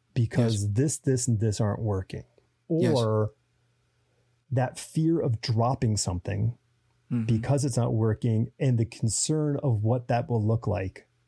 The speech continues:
Speaker 1: on an external fashion. Like, "Well, what do you mean you just, you just stopped doing that?" Well, yeah,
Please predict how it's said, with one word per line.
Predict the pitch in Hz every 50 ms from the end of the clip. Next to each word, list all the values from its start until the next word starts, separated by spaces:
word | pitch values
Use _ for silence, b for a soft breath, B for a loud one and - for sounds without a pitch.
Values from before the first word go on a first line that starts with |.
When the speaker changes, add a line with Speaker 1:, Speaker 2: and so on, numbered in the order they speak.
| _ - -
Speaker 1:
on | 131 113 110
an | 104 95
external | 90 - - - - - 170 180 151 117 104
fashion. | - 113 101 95 98 - 123 110
Like, | 98 104 -
"Well, | 123 123 113
what | 117 151
do | 165 208
you | 202
mean | 208 165
you | 110 98
just, | 98 113 107 101 - -
you | 120 110 110
just | 104 113 110 - _ _ _ _ _ -
stopped | - - - - 127 107 120 - - _ -
doing | - 131 123 147 156 165
that?" | 175 185 190 156 -
Well, | 123 120 117 117 120 B B B B B B B B B -
yeah, | 123 127 123 98 -